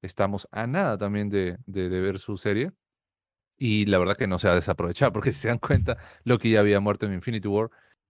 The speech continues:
y lo, digamos que por otros realida-, otras realidades de, del multiverso, eh, se está, se va, se va a ver qué es lo que va a pasar, ¿no? Entonces,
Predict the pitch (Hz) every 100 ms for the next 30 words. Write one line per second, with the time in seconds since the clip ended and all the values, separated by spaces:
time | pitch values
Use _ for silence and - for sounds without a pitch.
0 | _ - 104 98 92 90 87 - 104 98
1 | 101 - 98 101 95 - 120 120 110 -
2 | - _ _ 101 98 90 95 104 - 151
3 | 151 110 98 98 135 113 90 85 82 -
4 | _ _ _ _ 101 95 92 107 107 104
5 | - 131 120 160 - _ - 98 87 85
6 | 101 - 98 87 - 90 90 92 - 92
7 | 87 90 90 - 98 95 90 85 80 135
8 | 101 92 107 107 98 101 -